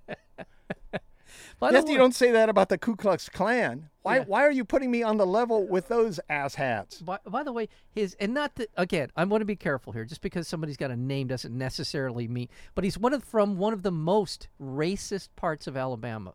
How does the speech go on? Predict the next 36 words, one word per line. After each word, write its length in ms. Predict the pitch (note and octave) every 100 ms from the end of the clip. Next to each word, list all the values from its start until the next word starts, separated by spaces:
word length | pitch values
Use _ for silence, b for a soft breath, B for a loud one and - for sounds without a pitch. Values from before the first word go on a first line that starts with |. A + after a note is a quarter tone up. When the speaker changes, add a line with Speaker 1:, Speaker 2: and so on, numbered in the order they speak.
| _
Speaker 2:
Yeah. 120 | A#2 G#2+ -
Speaker 1:
He's 180 | F3+
from 160 | - A3
this 140 | F#3+
valley. 380 | D#3 C#3 C#3 C3
I 40 | A2+
forgot 260 | D3 D#3+
the 80 | F#3
name 160 | F3+ F#3
of 60 |
the 80 | F3+
valley. 460 | C#3+ C3+ B2+ B2+ B2
Speaker 2:
Racist 420 | D3+ D#3 C3 -
Valley. 360 | A#2+ A#2 A#2+ E3+
Speaker 1:
Racist 420 | G#3 G3 G#3+ -
Valley. 540 | D#3+ D3+ C3 A2 G#2 - -
Get 180 | F#3 F#3+
out 200 | F#3 F3+
of 120 | D3+ - _
town. 500 | F3+ D#3 D3 C#3 C3+ - -
Speaker 2:
Huh? 200 | B2 D#3+ b b
Speaker 1:
You 140 | D3
Speaker 2:
Because 160 | G3 E3
Speaker 1:
F-, 80 | F3+
Speaker 2:
they 60 |
have 140 | G3+ F3+
a 60 |
salad 400 | - - D#3+ D3
Speaker 1:
you 100 | F3
Speaker 2:
dressing. 640 | F#3 F3 G3 G3+ F#3 F3+ F3+
Speaker 1:
effing 40 | -
Speaker 2:
<laughs> 60 | _ C#3+
Yeah. 100 | B2
Speaker 1:
N-words. 640 | E3 D#3+ D#3 C3+ C3 -
Uh, 200 | D3+ C#3+ - E3+
valley. 420 | D#3+ C3+ G#2+ -